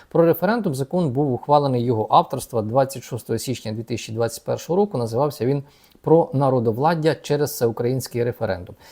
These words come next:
І це дуже, друзі, важливо, тому що цим документом, ймовірніше за все, будуть керуватися, якщо надумають провести в Україні референдум. Але є одна проблема. В Україні зараз воєнний стан.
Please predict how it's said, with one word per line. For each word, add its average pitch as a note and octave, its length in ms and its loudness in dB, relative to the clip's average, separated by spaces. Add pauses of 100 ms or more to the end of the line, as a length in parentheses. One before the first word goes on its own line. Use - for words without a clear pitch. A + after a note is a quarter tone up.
(140)
І B2 60 -2
це E3 160 0
дуже, C3 500 4
друзі, A#2 380 2
важливо, D3+ 440 0
тому D3+ 260 -2
що A#2+ 160 -6
цим C3+ 340 -2
документом, D3+ 520 -2
ймовірніше B2+ 720 -2
за G2 100 -6
все, F3 340 0
будуть A#2 400 -2
керуватися, B2+ 600 -2
якщо A2+ 300 -6
надумають A#2+ 580 -2
провести A2+ 420 -6
в G2 80 -6
Україні C3 480 -4 (260)
референдум. A2+ 540 0
Але A3 140 0
є A3 100 4
одна E3+ 160 -2
проблема. G#2 460 -4 (380)
В C3+ 80 0
Україні F3 420 2
зараз D3 380 0
воєнний B2+ 440 0
стан. A2 300 -8